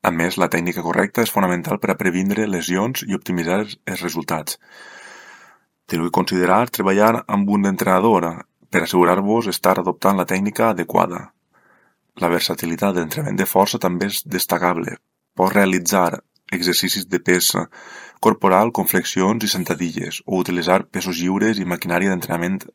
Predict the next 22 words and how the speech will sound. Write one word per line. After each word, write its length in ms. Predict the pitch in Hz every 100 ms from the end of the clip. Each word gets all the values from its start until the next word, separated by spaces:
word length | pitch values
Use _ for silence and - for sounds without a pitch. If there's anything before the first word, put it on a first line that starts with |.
| _
de 160 | 92 87
força 420 | - 92 - 107 -
en 180 | 90
el 60 | 85
gimnàs. 360 | 82 80 78 - - _ - - - - - _ _ _ _ _
La 160 | 87 87
clau 380 | - 95 117 107
és 80 | -
trobar 300 | - 98 92
un 160 | 98
enfocament 540 | 104 104 107 98 98 117
que 100 | 104
s'adapte 520 | - 92 92 - 120
al 220 | - 95 80
teu 120 | 98
nivell 200 | 95 90 107
de 60 | 98
condició 320 | 87 82 92
física, 400 | 90 85 - - -
preferències 600 | 92 - 87 95 120 117
i 20 |
objectius. 600 | 85 - - 90 92 -